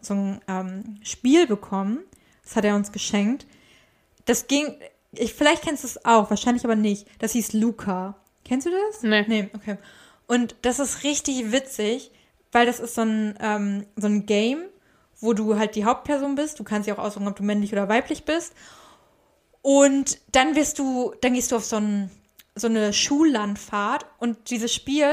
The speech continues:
Speaker 1: ist eigentlich präventiv dafür, dir zu zeigen, dass Alkohol und Drogen schlecht sind. Und du wirst in diesem Spiel immer wieder dahin gebracht, Alkohol zu trinken oder Drogen zu nehmen und du musst immer, also das Spiel geht dann so, dass du halt dich auch frei bewegen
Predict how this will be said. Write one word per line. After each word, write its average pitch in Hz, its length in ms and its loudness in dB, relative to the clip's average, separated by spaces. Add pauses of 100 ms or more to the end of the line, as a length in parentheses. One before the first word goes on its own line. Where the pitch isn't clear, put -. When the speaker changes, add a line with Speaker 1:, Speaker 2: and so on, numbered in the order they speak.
(160)
Speaker 1:
ist - 180 -8
eigentlich 247 500 -2
präventiv 269 640 -2
dafür, 233 640 0 (280)
dir 214 100 -8
zu - 160 -12
zeigen, 247 320 2
dass 208 220 -6
Alkohol 226 540 0
und 208 120 -4
Drogen 220 340 2
schlecht - 480 -6
sind. 190 240 -12 (280)
Und 240 160 2
du 226 60 -2
wirst 302 260 2
in 285 120 -4
diesem 285 240 0
Spiel 262 360 -2
immer 320 300 2
wieder 285 380 2 (220)
dahin 247 320 2
gebracht, 240 580 -2
Alkohol 240 480 0
zu - 120 -14
trinken 214 420 -4
oder 226 200 -2
Drogen 262 400 -2
zu - 140 -6
nehmen 214 180 2
und 214 100 0
du 226 40 0
musst 226 260 -2
immer, 294 300 0 (540)
also 208 160 0
das 214 160 0
Spiel 262 220 2
geht 226 120 -2
dann 208 120 0
so, 226 120 0
dass 247 180 -2
du 208 140 -2
halt 196 200 0
dich 196 120 -10
auch 170 80 -8
frei 208 220 0
bewegen 233 340 -2